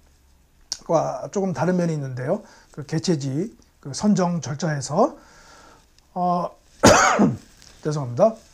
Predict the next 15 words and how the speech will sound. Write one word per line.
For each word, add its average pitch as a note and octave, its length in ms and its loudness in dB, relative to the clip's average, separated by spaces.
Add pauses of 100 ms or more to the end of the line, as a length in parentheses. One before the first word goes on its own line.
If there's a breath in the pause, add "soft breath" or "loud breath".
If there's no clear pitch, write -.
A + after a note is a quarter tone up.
(1300 loud breath)
그 F#3+ 420 4
남자 A3+ 280 8
월드컵의 G3+ 840 6
경우에는 D#3+ 720 0
그, E3+ 460 0
그동안에 D#3+ 480 2
그 C#3+ 440 -6
이천십팔 F3 560 2
년 C#3+ 160 0
그리고 D3 240 -2
이천이십이 D#3 680 -4
년 E3 400 0 (260)
그러니까 D3+ 220 -4
러시아 E3 220 4
월드컵, D#3+ 540 2